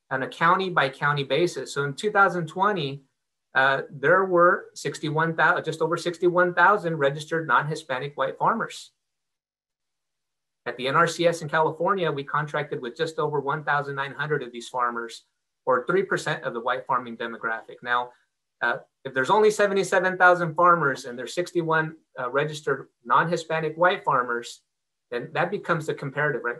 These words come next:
It's the largest demographic in our state. Uh, but what, what, what does this do? Um, at the county level, it establishes three percent at, as the state parity baseline.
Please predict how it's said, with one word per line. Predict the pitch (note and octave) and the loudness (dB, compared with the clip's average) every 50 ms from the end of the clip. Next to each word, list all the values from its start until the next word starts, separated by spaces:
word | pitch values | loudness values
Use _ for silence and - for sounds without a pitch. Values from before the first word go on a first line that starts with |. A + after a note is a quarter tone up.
| - - - - | -12 -18 -14 -12
It's | C3 B2 - - | -12 -12 -8 -6
the | C3 B2 | -6 -2
largest | A#2+ C#3 D#3 F3+ F#3 F#3 E3+ F3+ E3+ - - | 0 2 4 6 4 4 2 -2 -6 -4 -4
demographic | D3 C#3+ D3 C#3+ - B2+ B2 C3 C#3+ C#3 - B2+ A#2 - | -4 -4 -4 -4 -2 0 0 0 0 -2 -6 -10 -12 -12
in | A#2 A2+ | -12 -12
our | A2 G#2+ | -12 -12
state. | - - - C3 A#2+ A2 - - _ _ _ _ _ _ _ _ _ _ _ _ _ _ _ _ _ _ | -12 -6 -6 -4 -4 -6 -8 -14 _ _ _ _ _ _ _ _ _ _ _ _ _ _ _ _ _ _
Uh, | A#2+ A#2+ B2 | -6 -4 -2
but | B2+ C3 C#3 D3+ - | -2 -4 -4 -4 0
what, | D3+ E3 F3 D#3+ D#3+ | 2 2 2 4 4
what, | F3 F3+ G3+ G#3 D#3 | 4 4 4 2 4
what | E3+ F3+ F3+ | 4 6 6
does | F#3+ F#3 F3 | 4 2 0
this | F3 F#3 F3 - - | -2 -4 -4 -4 -2
do? | - F3+ F#3 F#3+ G3 G3+ A3+ - _ _ _ _ | 0 2 2 2 2 0 -2 -10 _ _ _ _
Um, | C#3+ C3+ C3+ C3+ C#3+ C#3+ _ _ _ _ _ _ _ _ _ _ _ - | -2 0 0 0 -2 -8 _ _ _ _ _ _ _ _ _ _ _ -2
at | C3 C3 | -2 0
the | - D3 | 0 -4
county | - - D#3+ D#3+ E3+ E3+ | -2 0 0 2 2 2
level, | E3 E3 E3+ F3 F3+ F3 - - | 2 4 4 4 4 2 2 -2
it | C#3+ C#3 | -4 -4
establishes | C3 C3 - - D#3+ E3+ F3 F3+ F3+ F3 - E3 D3+ - | -4 -4 -4 0 0 2 2 2 0 -2 -2 -6 -8 -8
three | - D#3 D#3 E3 E3+ | -6 -2 -2 0 0
percent | E3+ - F#3 F#3 - - F3+ F3+ E3+ D#3+ E3 - - | 0 0 -2 -2 -2 0 0 0 0 0 -4 -6 -8
at, | C3+ B2+ B2+ - _ - | -8 -8 -8 -8 _ -4
as | B2+ A#2+ A#2 A#2+ | -4 -4 -4 -6
the | - A#2 | -12 -16
state | - - - D#3+ D#3+ E3 D#3+ - | -10 -6 -4 -4 -4 -4 -6 -6
parity | - C#3 C3 C3 C3 C3 B2+ | -2 -2 0 0 -2 -4 -4
baseline. | B2+ C3 C#3 D#3+ D#3+ D#3+ - C3+ A#2 A2 G#2 G#2 | -2 0 0 0 0 -2 -4 -4 -6 -6 -8 -12